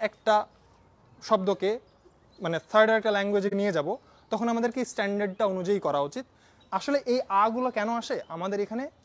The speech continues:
বাংলা ওয়ার্ডগুলোকে ইংরেজিতে লেখার সময় হিন্দিকে ফলো করার একটা বড় প্রবণতা আছে, যার একটা উদাহরণ আপনি পাবেন। আমি জানি না, লক্ষ্মীপুর জেলার কেউ আছেন? লক্ষ্মীপুর, হিন্দিতে লক্ষ্মী is লাক্ষ্মী, so বাংলাতে ওরা এরকম করে দিছে।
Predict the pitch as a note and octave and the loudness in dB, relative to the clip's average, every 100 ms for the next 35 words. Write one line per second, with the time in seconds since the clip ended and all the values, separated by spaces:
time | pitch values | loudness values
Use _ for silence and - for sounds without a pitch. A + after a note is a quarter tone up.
0 | _ - D#3+ F#3+ G3+ G3+ G3+ G3+ G#3 A3+ | _ -6 -4 0 2 4 4 4 0 -2
1 | A3 G#3 G3+ G3 F#3+ G3 - G#3+ G#3+ F#3+ | 0 -2 -2 -2 -2 -4 -6 -8 -6 -6
2 | G3+ G3+ G#3 F#3 F#3 F#3+ G3+ G3+ A#3+ G3 | -6 -6 -4 -4 -4 -4 -6 -4 -2 2
3 | A#3+ G#3+ E3+ D3+ C#3+ D3 D3+ D4+ - - | 2 0 -2 -4 -6 -8 -6 -10 -10 -16
4 | - G3 G3+ G3+ F#3+ G3+ G3 G#3 D#3+ A3+ | -4 -2 0 -2 -2 -4 -6 -8 -6 -8
5 | - _ - - G3 A#3 G3+ C3+ - _ | -12 _ -20 -6 -2 0 -2 -6 -12 _
6 | G3 A3+ C#4+ C#4 A3 B3 B3 C4 A3 - | -2 0 0 -2 0 0 0 0 -2 -6
7 | B2 _ _ _ _ _ _ _ _ A3+ | -18 _ _ _ _ _ _ _ _ -20
8 | - _ _ _ - - _ G3+ F#3+ A3+ | -20 _ _ _ -20 -20 _ 0 0 0
9 | E3 C#3+ - _ _ - _ - _ _ | -4 -8 -16 _ _ -20 _ -20 _ _
10 | _ G3 D#4 F#4 D#4+ - C4 B3 - C#4 | _ 4 6 6 6 4 4 4 2 -2
11 | F#3+ G3+ - C#3+ - - - _ _ _ | 0 -2 -4 -14 -16 -20 -20 _ _ _
12 | _ _ _ _ _ _ - B3 G#3+ B3 | _ _ _ _ _ _ 0 4 4 4
13 | C4+ C#4 C4+ B3+ A#3+ G3 C3+ - | 4 4 4 4 2 0 -2 -8